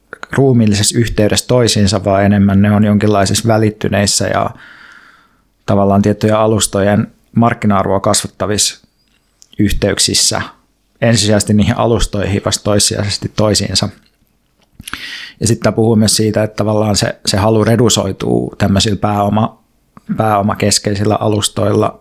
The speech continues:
pelkäksi vietiksi, jossa ei oo sellaista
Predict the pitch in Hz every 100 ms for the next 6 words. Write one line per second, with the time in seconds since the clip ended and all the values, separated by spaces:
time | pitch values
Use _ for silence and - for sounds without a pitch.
0 | - 117 117 - - - 104 - - -
1 | - _ 104 110 110 - 101 - 101 92
2 | - 101 - 101 98 101 95 - 92 98
3 | - -